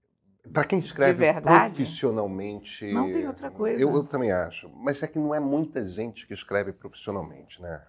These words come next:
Speaker 1: É, cujo trabalho seja o, o, o nosso produto final é o texto. Agora o vídeo, né, Cora?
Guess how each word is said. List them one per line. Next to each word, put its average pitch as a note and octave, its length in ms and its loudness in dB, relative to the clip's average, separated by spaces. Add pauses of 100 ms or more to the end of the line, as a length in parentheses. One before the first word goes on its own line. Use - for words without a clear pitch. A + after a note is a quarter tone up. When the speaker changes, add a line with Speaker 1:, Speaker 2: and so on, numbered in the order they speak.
(160)
Speaker 1:
É, E2 460 -8 (960)
cujo A2+ 240 -2
trabalho A2+ 400 6
seja G#2+ 680 -2 (1000)
o, A#2+ 260 -4
o, A2+ 360 -2 (420)
o A2+ 100 -4
nosso D3 340 8
produto A2 540 -4
final G2 720 4 (1300)
é G#2+ 80 0
o G#2+ 80 4
texto. - 460 -18 (1500)
Agora D3 220 2
o B2 60 0
vídeo, F2 260 -4
né, G2+ 100 -6
Cora? - 320 -12